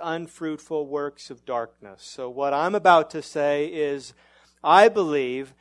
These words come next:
exposing unfruitful works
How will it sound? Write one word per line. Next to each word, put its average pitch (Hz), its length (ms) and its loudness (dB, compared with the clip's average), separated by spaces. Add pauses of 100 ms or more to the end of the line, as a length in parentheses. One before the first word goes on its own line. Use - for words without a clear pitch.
(100)
exposing 156 1400 -2 (300)
unfruitful 160 1300 -6 (300)
works 147 580 -8